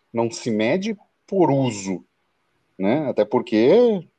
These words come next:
veja bem o quanto real é usado, né? Quantas pessoas querem real?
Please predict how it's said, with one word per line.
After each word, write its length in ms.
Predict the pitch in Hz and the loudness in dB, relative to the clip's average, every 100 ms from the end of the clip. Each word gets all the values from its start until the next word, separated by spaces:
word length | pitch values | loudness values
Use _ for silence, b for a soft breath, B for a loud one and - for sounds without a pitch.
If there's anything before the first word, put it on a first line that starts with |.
| 110 | -20
veja 380 | 110 101 110 151 | -12 -4 0 0
bem 160 | 135 156 | 0 -2
o 80 | 175 | -2
quanto 520 | 131 147 208 208 220 | 0 0 0 -2 -2
real 380 | 202 175 131 170 | 2 2 4 4
é 40 | |
usado, 420 | 202 202 165 127 | 4 4 2 2
né? 120 | 117 | -2
Quantas 360 | 113 123 131 160 | -2 -4 -4 -4
pessoas 360 | - 143 139 127 | -2 0 0 0
querem 280 | 131 120 | -2 -2
real? 360 | 131 113 95 95 | 0 2 2 0